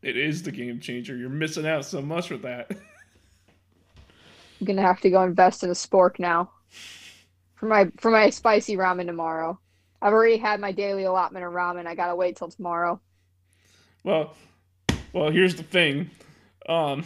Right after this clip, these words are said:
Speaker 1: well, here's the thing. You can, I, uh, I guess, I guess this can, uh, I, I, I guess I can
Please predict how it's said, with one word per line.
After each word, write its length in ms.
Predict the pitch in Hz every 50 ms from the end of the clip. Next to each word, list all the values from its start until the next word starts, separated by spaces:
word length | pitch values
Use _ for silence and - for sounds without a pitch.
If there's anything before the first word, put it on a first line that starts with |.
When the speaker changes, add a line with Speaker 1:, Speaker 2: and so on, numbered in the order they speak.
| - - - -
Speaker 1:
well, 80 | 160 170
here's 240 | 170 180 190 170 185
the 60 | 165
thing. 280 | - 196 185 170 156
You 100 | 147 160
can, 320 | 160 180 170 156 143 123 - -
I, 220 | 127 143 151 147
uh, 260 | 147 147 147 135 131 131 - - _ _ _ -
I 80 | 151 147
guess, 300 | 127 139 139 - - - _ -
I 100 | 143 143
guess 220 | 147 143 139 -
this 180 | 160 156 151 -
can, 220 | - 208 139 143
uh, 200 | 135 127 123 139 151 _ _ _ _ _ _ _ _ _ _ _ _ _ _ _ _ _ _ -
I, 60 | 147 139 - -
I, 160 | 135 131 - _ _ _ -
I 80 | 156 147
guess 180 | 147 143 139
I 100 | - 147
can 360 | 143 156 143 135 127 107 -